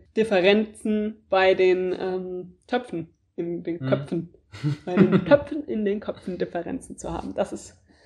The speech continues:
Speaker 1: das ist einfach ein unangenehmes Gefühl und das gilt es zu vermeiden.
Speaker 2: Genau, weil eine Beziehung ist ja jetzt auch nicht sowas, was ich mal, äh, einen Tag im Monat habe, sondern eigentlich ist es ja quasi etwas, was vierundzwanzig sieben vorhanden ist.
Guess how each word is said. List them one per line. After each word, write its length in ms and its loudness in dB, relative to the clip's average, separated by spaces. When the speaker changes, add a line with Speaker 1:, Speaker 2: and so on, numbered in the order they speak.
Speaker 1:
das 200 8
ist 100 4
einfach 260 2
ein 80 -2
unangenehmes 600 4
Gefühl 320 -4
und 120 -2
das 200 -2
gilt 180 -2
es 120 -20
zu 100 -12
vermeiden. 540 2
Speaker 2:
Genau, 220 0
weil 80 6
eine 100 2
Beziehung 520 0
ist 180 -6
ja 40 -2
jetzt 240 -2
auch 140 -4
nicht 180 -2
sowas, 360 -2
was 180 -6
ich 160 -8
mal, 460 -4
äh, 20 -18
einen 380 -6
Tag 320 -6
im 240 -4
Monat 400 2
habe, 240 0
sondern 260 -4
eigentlich 320 -6
ist 80 -10
es 240 -8
ja 140 -2
quasi 320 -4
etwas, 260 -6
was 140 -6
vierundzwanzig 880 -2
sieben 540 -2
vorhanden 540 -6
ist. 320 -12